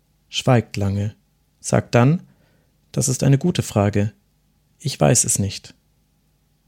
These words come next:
Schweigt lange. Genau so steht es im Text des Interviews, weil es ein wichtiges Schweigen ist. Hoeneß sagt viel im Gespräch mit der Zeit, auch für ihn unangenehme Dinge.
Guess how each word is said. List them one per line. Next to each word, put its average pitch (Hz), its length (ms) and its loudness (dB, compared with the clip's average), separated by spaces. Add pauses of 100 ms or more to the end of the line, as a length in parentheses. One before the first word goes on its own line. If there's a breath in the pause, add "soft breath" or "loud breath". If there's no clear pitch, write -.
(580)
Schweigt 135 480 -2
lange. 101 380 0 (720)
Genau 123 320 6
so 160 200 2
steht 139 260 2
es - 140 -2
im 135 120 -2
Text - 280 -2
des 123 160 -2
Interviews, 113 540 0 (260 loud breath)
weil 117 120 4
es 120 120 0
ein 135 180 4
wichtiges 110 480 0
Schweigen 104 380 0
ist. - 380 -6 (720 loud breath)
Hoeneß 160 300 8
sagt 165 240 2
viel 175 260 2
im 117 140 0
Gespräch 117 460 2
mit 117 100 4
der 113 140 2
Zeit, 117 320 2 (240 loud breath)
auch 127 180 4
für 139 200 2
ihn 143 260 2
unangenehme 104 680 2
Dinge. 98 400 0